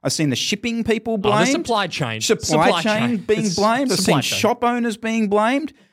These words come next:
Speaker 1: I've seen cyclists being blamed. Now, that gets better than that. I've seen, I've seen cyclists, old head cyclists, like, rusted on people who don't buy anything. They've used their chain for seventeen years before they change it.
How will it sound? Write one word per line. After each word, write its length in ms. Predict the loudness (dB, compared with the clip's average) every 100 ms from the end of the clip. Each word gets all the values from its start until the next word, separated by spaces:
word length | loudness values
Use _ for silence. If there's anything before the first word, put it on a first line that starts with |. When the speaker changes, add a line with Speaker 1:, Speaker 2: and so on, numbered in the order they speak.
| _
Speaker 1:
I've 120 | -6
seen 300 | -2 0 0 -4 _ _ _ _
cyclists 800 | -6 0 2 0 0 -4 -4 -6
being 280 | -6 -2 0
blamed. 220 | 0 2
Now, 140 | 0
that 220 | 0 -2 -2
gets 160 | -4
better 220 | -2 0
than 100 | 2 0
that. 160 | -2 -2
I've 140 | -4
seen, 360 | -2 -2 -4 -8 _ _
I've 140 | -4 0
seen 280 | 0 0
cyclists, 920 | 0 -2 0 0 0 -4 -4 -6 -10 -10 _ _
old 500 | 0 2 0 -2 -6 -8
head 360 | -2 0 0 -2
cyclists, 840 | -4 -2 -2 -4 -4 -4 -6 -6
like, 140 | -6 -6
rusted 440 | -2 -2 -2 -2
on 220 | 0 0 -2
people 380 | -4 -4 -4
who 120 | -4 0
don't 360 | 2 0 -2 _ _ -4
buy 260 | -2 -2
anything. 460 | -2 -4 -4 -2 -2
They've 340 | 0 -4 -6
used 240 | -2 -2 -2
their 120 | -6
chain 440 | -4 -4 -2 -2
for 100 | -4
seventeen 600 | -4 -4 -2 -2 -2 -2
years 400 | 0 0 -2 -4
before 260 | -8 -8 -4
they 120 | -2
change 300 | -2 -4 -4
it. 100 | -6